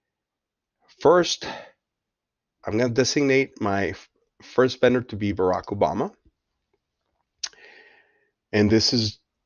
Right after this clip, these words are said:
a bill that was dated one twenty-six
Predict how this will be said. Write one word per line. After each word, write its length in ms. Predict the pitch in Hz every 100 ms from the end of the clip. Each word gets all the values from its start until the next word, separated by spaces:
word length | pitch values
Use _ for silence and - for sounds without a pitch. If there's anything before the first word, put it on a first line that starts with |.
| -
a 80 | 98
bill 320 | 87 101 110
that 160 | 113 92
was 160 | 90
dated 320 | - 92 92 - - -
one 540 | 98 92 92 117 127 - _ _
twenty-six 1000 | - 92 92 85 - 113 135 - - -